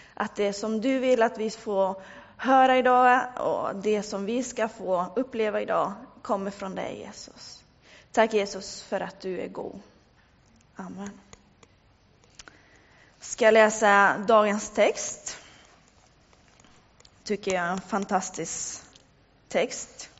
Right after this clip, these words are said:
Lite jobbig text, kan man erkänna. Eh, men den är superfantastisk. Om förlåtelsen, den obarmhärtige medtjänaren.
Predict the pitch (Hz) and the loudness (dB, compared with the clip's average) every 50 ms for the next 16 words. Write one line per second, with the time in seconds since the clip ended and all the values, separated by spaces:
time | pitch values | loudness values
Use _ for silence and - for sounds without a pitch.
0 | _ _ _ _ _ _ _ _ _ _ _ - 202 208 254 247 269 320 311 240 | _ _ _ _ _ _ _ _ _ _ _ -10 -8 -6 -2 0 2 2 2 2
1 | 165 - - - 453 - - - - - - - - - - _ - - - 302 | -2 -2 0 0 0 0 0 -4 -8 -12 -14 -14 -16 -20 -20 _ -20 -12 -6 -2
2 | 269 233 208 202 226 - - - - - - 247 254 226 190 180 - - 180 160 | 0 0 0 -2 -4 -6 -10 -14 -20 -10 2 6 8 8 8 6 4 2 0 0
3 | 151 135 156 190 - - - - - _ - - _ _ _ _ _ _ _ _ | 0 0 -2 -2 -4 -8 -14 -20 -20 _ -20 -20 _ _ _ _ _ _ _ _
4 | _ _ _ _ _ _ _ _ _ _ - - - 202 196 175 185 180 175 185 | _ _ _ _ _ _ _ _ _ _ -12 -8 -6 -4 -4 -4 -4 -6 -6 -6
5 | 180 185 185 185 185 190 196 - - - - 220 220 - 185 - 190 190 190 175 | -6 -6 -6 -6 -6 -6 -6 -8 -10 -8 -8 -6 -6 -6 -6 -6 -6 -6 -6 -6
6 | 170 - - - 185 214 - - - - _ _ _ _ - - - - - _ | -8 -8 -8 -10 -10 -10 -10 -14 -20 -20 _ _ _ _ -20 -20 -20 -20 -20 _
7 | _ - - - - - - - - - - - - - _ - - - - 233 | _ -20 -20 -20 -20 -20 -20 -20 -20 -20 -20 -20 -20 -20 _ -20 -18 2 6 6
8 | 247 262 254 - 302 277 294 311 302 - 302 - 185 170 - - - 170 147 151 | 6 6 6 4 4 6 8 8 8 8 6 4 0 0 0 0 2 2 2 2
9 | 160 180 - - - - 175 202 190 196 - - - 269 247 202 208 214 233 220 | 0 -4 -10 -14 -12 -2 2 2 2 2 0 -2 -2 -2 -2 0 0 -2 -2 0
10 | 220 233 247 254 - - - 202 196 196 202 208 196 190 190 196 - - 165 147 | 0 0 0 0 -2 -4 -8 -6 -6 -6 -4 -2 -2 -2 -2 -2 -6 -8 -8 -8
11 | 156 156 160 156 156 - - - | -6 -6 -6 -6 -8 -8 -10 -14